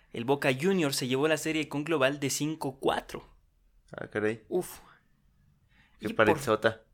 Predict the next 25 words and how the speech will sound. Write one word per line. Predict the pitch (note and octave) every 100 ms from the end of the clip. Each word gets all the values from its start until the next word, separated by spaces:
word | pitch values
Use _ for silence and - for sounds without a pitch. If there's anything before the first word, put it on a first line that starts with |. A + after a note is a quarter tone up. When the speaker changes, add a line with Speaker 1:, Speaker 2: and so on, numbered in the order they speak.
| _ _ - _ _ _
Speaker 1:
Sí, | - A#2+ A#2
gran, | A2+ A#2
<laughs> | - - G3 E3+
sí, | C#3+ B2 - - - -
la | B2
Bombonera, | B2 B2+ C3+ C#3+ B2
¿no? | B2 F3+ - -
Ya | A#2
con | B2
Speaker 2:
Sí. | A#2
Speaker 1:
eso. | - - - - -
Y | G3+
por | G3+ G3
fin | D#3+ F3+
se | F#3+
hizo | F#3
una | F#3+ F3+
actuación | - B2+ - D#3 - -
digna. | C3+ C#3+ B3+ C4+ - A2+ - - _ _ _ _ _
O | -
sea, | - C#3+ B2
en | D3+ C#3+
el | D3
dos | C#3+ C#3+
mil, | D#3+ A3 D#4 -